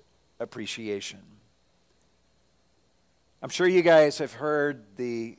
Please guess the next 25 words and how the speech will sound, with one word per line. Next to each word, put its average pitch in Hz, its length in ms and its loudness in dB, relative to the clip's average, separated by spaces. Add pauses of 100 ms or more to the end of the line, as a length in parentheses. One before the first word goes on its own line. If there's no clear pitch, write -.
(200)
saying, 139 560 0
in 123 100 -12
fact, 139 240 0
someone 143 360 -6
mentioned 135 400 -8
it 127 220 -2
already 127 540 -2 (480)
to 139 120 -6
me 131 200 -4
this 120 260 -4
morning, 147 400 -4
that 127 140 -6
hindsight 139 800 -2 (540)
is 131 580 -2 (360)
twenty 127 280 -6
twenty. 117 440 -10 (1400)
Well, 143 220 4
with 131 160 -6
twenty 160 320 -2
twenty 151 380 -4
now 143 460 2
in 135 340 -8
our 135 260 0
rearview 135 840 -4
mirror, 139 640 -2